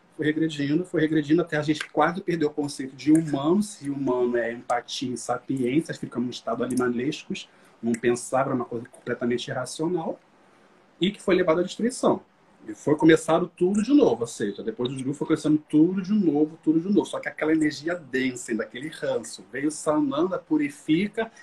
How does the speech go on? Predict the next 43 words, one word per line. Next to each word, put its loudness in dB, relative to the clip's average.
e 2
reseta 0
tudo -6
de -4
novo. 2
Só -2
que -6
o 2
reset -2
de -10
Sananda -2
não 2
foi -8
um -4
reset -4
físico, -2
não -2
foi -4
que -12
realmente 2
foi -4
tudo 0
destruído. -4
Todas 0
as -2
construções -4
realmente -4
se -14
destruiu. 0
Tudo 2
que -2
era 6
físico 2
se -8
permaneceu, 2
mas 0
as 0
energias, -4
as -6
regras, -4
o -10
conceito -2
mudou. -2